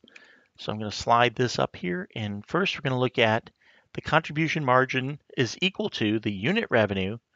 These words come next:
minus the variable cost. So if something cost, say,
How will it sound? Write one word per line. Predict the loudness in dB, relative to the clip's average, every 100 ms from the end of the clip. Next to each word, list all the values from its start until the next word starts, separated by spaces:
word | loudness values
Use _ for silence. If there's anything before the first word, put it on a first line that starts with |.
| _ -20 -20 -20 -20 _
minus | -10 0 2 2 0 0
the | 2
variable | 4 4 0
cost. | 0 6 6 6 0 0 -2 -16 _ _ _ _ _ _ _ _ _
So | -2 4 4 4 0
if | 2 4
something | 4 2 0 -4
cost, | -4 2 4 4 2 -8 -14 _ _ _ _ -20 _ _ _ _ -14
say, | 0 4 6 6 2 -4